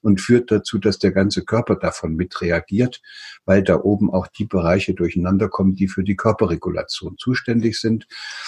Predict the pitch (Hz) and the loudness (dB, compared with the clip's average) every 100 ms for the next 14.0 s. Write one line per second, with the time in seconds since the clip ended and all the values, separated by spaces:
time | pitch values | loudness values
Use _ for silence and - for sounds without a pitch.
0 | - _ 101 95 101 90 95 98 107 98 | -18 _ 2 4 4 6 4 4 2 2
1 | 95 101 95 87 80 87 98 95 - - | 4 4 6 4 4 2 2 0 0 -2
2 | 90 78 82 87 95 92 85 98 98 101 | 0 0 -2 0 0 0 -2 2 4 4
3 | 92 87 - 87 82 78 76 101 95 85 | 0 -8 -2 -2 -2 -4 0 0 0 0
4 | 85 90 87 95 95 - 92 92 - - | 0 2 2 2 0 -4 -2 -2 -4 -4
5 | 90 98 92 95 90 92 80 87 87 92 | 0 2 2 -2 0 -2 0 0 0 0
6 | 92 - - 87 90 - 90 87 92 87 | -2 -4 -10 -8 -8 -4 -4 -2 0 0
7 | 82 95 92 85 - 87 - - 87 80 | 2 0 0 -2 -2 -4 -2 -4 -2 -2
8 | - 85 - - 98 101 98 95 87 - | -4 -8 -8 -4 2 4 4 0 -4 -10
9 | - _ 135 151 208 208 175 - 151 - | -12 _ 0 2 2 0 0 -2 -4 0
10 | 151 - - - - - - - - 120 | 0 -2 -14 -18 -18 -20 -20 -12 0 4
11 | 123 107 101 143 170 170 147 135 143 127 | 4 4 2 2 4 4 2 4 4 4
12 | 107 80 - 107 98 - _ - - 101 | 2 0 -2 0 0 -4 _ -20 -6 -4
13 | - - 151 151 104 95 131 160 - - | 0 4 4 4 0 4 2 2 -2 -12